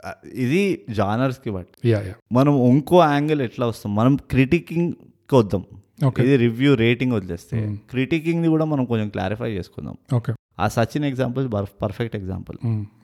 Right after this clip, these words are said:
Speaker 2: నువ్వు
Speaker 1: మేము
Speaker 2: చెప్పావు కాబట్టి.
Speaker 1: యా,
Speaker 2: మ్మ్.
Speaker 1: యా, obviously నేను చెప్పిందంతా పర్ఫెక్ట్
Speaker 2: ఆ,
Speaker 1: ఉంటుంది.
Speaker 2: అదే.
Speaker 1: నువ్వు
Speaker 2: నీకు, నీ దృష్టిలో.
Speaker 1: అందరికీ.
Speaker 2: కానీ నువ్వు కానీ.
Speaker 1: నాకు ఫ్యాన్ ఉన్నాడు, నీకున్నాడా? లేదు. <laughs> So, నేనేమంటున్నా అంటే,
Speaker 2: ఆ.
Speaker 1: మేము ఒక పర్టిక్యులర్ మూవీని దాన్ని బాగా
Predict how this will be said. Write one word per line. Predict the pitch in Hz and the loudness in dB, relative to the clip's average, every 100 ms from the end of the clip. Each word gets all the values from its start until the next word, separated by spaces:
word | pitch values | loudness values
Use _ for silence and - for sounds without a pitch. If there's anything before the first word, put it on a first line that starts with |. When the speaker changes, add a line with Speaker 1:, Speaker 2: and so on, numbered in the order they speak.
| 117 | 0
Speaker 2:
నువ్వు | 120 | 6
Speaker 1:
మేము | 123 | 6
Speaker 2:
చెప్పావు | 151 123 120 | 8 8 8
కాబట్టి. | 110 104 98 - _ - - | 4 2 -4 -10 _ -4 0
Speaker 1:
యా, | 156 | 0
Speaker 2:
మ్మ్. | 262 233 113 | -2 -6 -6
Speaker 1:
యా, | |
obviously | 87 110 151 - 107 | -4 -2 -4 -2 -2
నేను | 107 107 | 0 0
చెప్పిందంతా | 104 131 131 131 | -2 -2 -2 -2
పర్ఫెక్ట్ | 104 95 101 - | -4 -6 -8 -2
Speaker 2:
ఆ, | 117 | 0
Speaker 1:
ఉంటుంది. | 104 98 92 | 0 -2 -4
Speaker 2:
అదే. | 104 113 | -4 -2
Speaker 1:
నువ్వు | 110 107 104 127 | -2 0 0 4
Speaker 2:
నీకు, | 131 120 - - - | 4 4 0 -12 -4
నీ | 120 113 | 0 0
దృష్టిలో. | 101 - 110 | -2 -2 2
Speaker 1:
అందరికీ. | 123 127 - - _ - | 4 4 2 -12 _ -4
Speaker 2:
కానీ | 135 131 98 | 0 2 0
నువ్వు | 92 101 | -4 -6
కానీ. | 104 - | -6 -2
Speaker 1:
నాకు | 113 120 | -2 0
ఫ్యాన్ | - 107 117 | 0 2 2
ఉన్నాడు, | 110 95 - _ 104 | -2 -4 -10 _ -6
నీకున్నాడా? | 104 110 117 131 285 | -6 -6 -8 -10 -10
లేదు. | 107 98 - | -8 -8 -6
<laughs> | - - - - _ - | -6 -6 -8 -20 _ -4
So, | 131 160 - - - | 0 0 -2 -10 -2
నేనేమంటున్నా | 117 135 135 143 127 117 | 0 2 2 0 -2 -4
అంటే, | 95 85 127 165 - | -4 -6 -8 -4 0
Speaker 2:
ఆ. | 107 101 - _ _ - | 0 -2 -12 _ _ 0
Speaker 1:
మేము | 139 165 175 156 | 4 4 4 4
ఒక | 123 - | 4 2
పర్టిక్యులర్ | 151 127 117 156 175 170 165 | 0 2 0 -2 -2 0 0
మూవీని | 131 117 123 131 123 95 - 101 - | -2 -4 -2 -2 -4 -6 -10 -20 -2
దాన్ని | 110 117 123 | 2 2 2
బాగా | 107 104 139 147 | 0 0 0 0